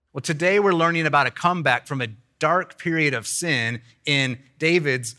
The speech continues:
life. It's like the murder mystery section of his life without the mystery part. It's like just, just the murder.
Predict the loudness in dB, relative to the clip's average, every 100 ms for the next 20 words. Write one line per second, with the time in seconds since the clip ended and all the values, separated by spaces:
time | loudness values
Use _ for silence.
0 | _ 0 0 0 -6 -12 -2 -2 0 0
1 | 0 0 _ _ -2 0 2 0 -2 -4
2 | -4 -4 -4 -2 -2 -2 -8 -6 -6 -2
3 | -2 -2 -8 -20 _ _ 0 0 0 -4
4 | -6 -8 -10 -10 -10 -12 _ -14 -12 -6
5 | -4 -4 -6 -8 -8 -6 -2 0 2 0
6 | -2